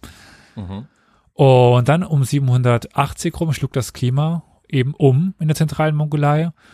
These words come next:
Speaker 2: und in weiten Teilen Zentralasiens, bis es also das mäßig und dann schwere Dürren. Es ist jedoch unklar, welche Auswirkungen, wenn überhaupt, diese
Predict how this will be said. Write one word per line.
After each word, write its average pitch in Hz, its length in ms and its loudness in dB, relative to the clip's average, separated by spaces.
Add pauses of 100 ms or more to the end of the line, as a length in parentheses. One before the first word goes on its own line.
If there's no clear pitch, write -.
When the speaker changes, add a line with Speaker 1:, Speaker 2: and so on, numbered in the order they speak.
(320)
Speaker 2:
und 117 140 -2
in 107 60 -4
weiten 120 300 0
Teilen 135 500 0 (560)
Zentralasiens, 131 1000 -2 (540)
bis 113 120 -2
es 110 160 -6
also 123 160 -12
das 113 160 -12
mäßig 151 380 0
und 127 60 -12
dann 117 140 -8
schwere 135 360 2
Dürren. 110 400 0 (1800)
Es 120 120 -8
ist 139 120 -2
jedoch 139 220 -2
unklar, 170 480 2
welche 139 320 -2
Auswirkungen, 110 720 0
wenn 131 120 2
überhaupt, 151 480 0
diese 110 440 -4